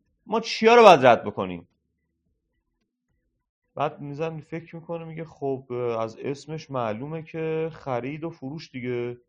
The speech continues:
خب، مطابق این تعریف خرید، فروش و هزینه. یعنی ما باید هزینه رو هم بدیم. مثلاً شما قبوزتون هم باید قبوز آب، برق، گاز، اینا رو هم باید بزنی.»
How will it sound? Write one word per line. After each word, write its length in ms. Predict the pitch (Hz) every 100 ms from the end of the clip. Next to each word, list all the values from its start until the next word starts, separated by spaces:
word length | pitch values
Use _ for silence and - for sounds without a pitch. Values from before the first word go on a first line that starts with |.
| _ _ _ _ _ _ _ _ _ _
خب، 240 | - 151
مطابق 540 | 151 160 165 165 160 151
این 320 | - 160 160
تعریف 480 | 165 156 156 196 196
خرید، 440 | - 160 156 196
فروش 380 | - 165 196 -
و 80 | 202
هزینه. 720 | 220 214 156 139 113 95 - _ _ _ _ _ _ _ _ _ _ _ _ _
یعنی 140 | 113
ما 80 | 135
باید 140 | 175 165
هزینه 380 | 147 127 131
رو 60 | 160
هم 80 | 185
بدیم. 200 | 220 190
مثلاً 220 | 147 180
شما 220 | 180 180
قبوزتون 640 | 196 156 156 190 214 220 214
هم 80 | 214
باید 160 | 208
قبوز 340 | 208 190 185 185
آب، 300 | 190 180 165
برق، 320 | 180 175 139
گاز، 240 | 170 175
اینا 140 | 165 180
رو 60 |
هم 60 | 202
باید 140 | 208
بزنی.» 540 | 226 220 190 117 87